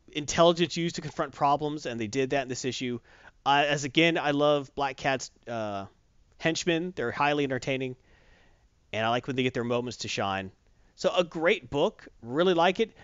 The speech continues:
The art isn't the best art in the world, but it really, if you look at it, the art's not super great, but it really matches the style of the story they're telling. It's a little serious, but it has its comedic points, and the art style, uh, done by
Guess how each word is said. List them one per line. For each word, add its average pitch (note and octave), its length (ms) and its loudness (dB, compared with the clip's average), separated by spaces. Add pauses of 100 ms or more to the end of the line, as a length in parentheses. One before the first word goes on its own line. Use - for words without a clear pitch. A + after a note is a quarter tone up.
The F#3+ 240 -2
art B3 360 6
isn't A3 320 2
the F3+ 80 4
best F#3+ 420 2
art F#3+ 120 4
in E3+ 60 -4
the D3+ 80 0
world, F3+ 320 4
but C#3+ 120 2
it A#2+ 100 -8
really, F3+ 440 2
if D#3 160 -8
you A3 60 0
look G#3 120 2
at C3+ 80 2
it, B2 120 -2
the E3 100 -2
art's G3 220 0
not F3+ 160 2
super E3 260 -2
great, C#3 320 2 (180)
but D#3+ 140 2
it C3+ 60 -10
really F#3+ 280 6
matches D3 400 2
the D#3+ 80 -8
style A2+ 360 4
of A2 60 -6
the A2+ 80 -6
story C#3+ 340 2
they're G#2 120 -2
telling. E2+ 360 -6 (420)
It's C#3+ 160 -6
a D3 60 -2
little F#3 240 2
serious, F3 640 0 (280)
but D#3 100 -2
it D3 40 2
has D#3+ 200 2
its D#3+ 120 -2
comedic E3+ 340 0
points, D3 500 0 (520)
and E3 220 4
the E3 160 -4
art F#3 220 2
style, A#2+ 560 2
uh, B2+ 300 2 (420)
done F#3 220 4
by B2 480 6